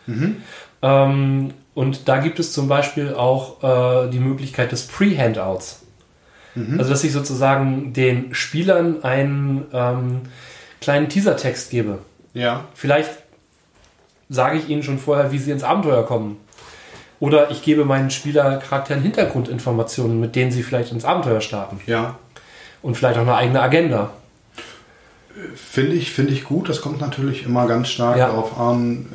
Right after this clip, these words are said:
Speaker 1: was du machen möchtest oder
Speaker 2: Mhm.
Speaker 1: so. Ist es aber auch eine schöne Motivation. Und,
Speaker 2: Ja.
Speaker 1: ähm, ich bin, ich bin der Überzeugung, wenn das gut abgestimmt ist, dann kann das eine schöne Motivation sein für den Anfang. Ich denk da so, ich guck grad hier oben auf mein, auf meine Vitrine,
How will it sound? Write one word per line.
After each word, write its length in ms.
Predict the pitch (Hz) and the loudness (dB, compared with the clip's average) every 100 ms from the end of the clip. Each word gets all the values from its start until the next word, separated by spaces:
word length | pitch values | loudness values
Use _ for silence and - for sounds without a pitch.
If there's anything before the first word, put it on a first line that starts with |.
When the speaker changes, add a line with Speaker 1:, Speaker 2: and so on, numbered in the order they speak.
| 110 | -6
Speaker 1:
was 360 | 110 113 - - | -6 -4 -8 -8
du 600 | 113 110 110 110 107 - - | -4 0 0 0 -2 -6 -6
machen 280 | 120 135 135 | -6 -4 -4
möchtest 380 | 135 135 131 | -4 -6 -8
oder 160 | 127 127 | -2 4
Speaker 2:
Mhm. 60 | 135 | 4
Speaker 1:
so. 220 | 131 165 - - - - - _ _ _ _ _ - _ - - | 4 0 -8 -16 -20 -20 -20 _ _ _ _ _ -20 _ -20 -12
Ist 160 | - 135 | -6 -6
es 160 | 135 143 | -6 -4
aber 160 | 127 | -2
auch 160 | 127 - | -2 -2
eine 100 | 131 | -2
schöne 300 | - 135 135 | 0 2 2
Motivation. 920 | 127 127 117 113 - 160 131 98 95 | 2 0 -2 -2 -2 0 0 -2 -4
Und, 180 | 113 110 | -4 0
Speaker 2:
Ja. 200 | 113 - - - | 0 -2 -8 -10
Speaker 1:
ähm, 260 | 127 131 135 - - - - - - _ _ - - | -8 -8 -12 -18 -20 -20 -20 -20 -20 _ _ -16 -6
ich 320 | 113 - - | -6 -6 -4
bin, 260 | 143 170 147 | 0 0 -2
ich 160 | - | -4
bin 140 | 143 139 | 0 2
der 120 | 135 | 2
Überzeugung, 640 | 120 120 - 160 139 117 | 2 0 2 2 4 2
wenn 100 | 117 | 2
das 160 | 120 - | 2 0
gut 160 | 120 | -4
abgestimmt 540 | 120 - 131 - 135 131 | -4 -4 -4 0 0 0
ist, 180 | 135 - | -2 -2
dann 400 | 120 120 131 - | -2 -4 -6 -8
kann 160 | 127 127 | -2 0
das 200 | 123 123 | 0 -4
eine 100 | 117 | -4
schöne 240 | 135 131 | -2 0
Motivation 580 | 123 117 113 110 135 123 | 0 -2 -4 -6 -4 0
sein 180 | 120 117 | 0 0
für 100 | 110 | -4
den 80 | 110 | -4
Anfang. 300 | 120 123 117 | -4 -4 -4
Ich 100 | - | -2
denk 200 | 170 180 | -2 0
da 120 | 156 | 0
so, 160 | 139 | 0
ich 160 | 143 - | -2 -2
guck 220 | 175 175 | -4 -2
grad 180 | 151 151 | -2 -2
hier 140 | 139 | -2
oben 160 | 139 143 | -4 -2
auf 200 | 135 127 | -2 0
mein, 260 | 123 120 120 | 2 2 -2
auf 180 | 110 | -4
meine 180 | 123 120 | -4 -2
Vitrine, 500 | 113 - 135 151 165 | -4 -6 -6 -4 -4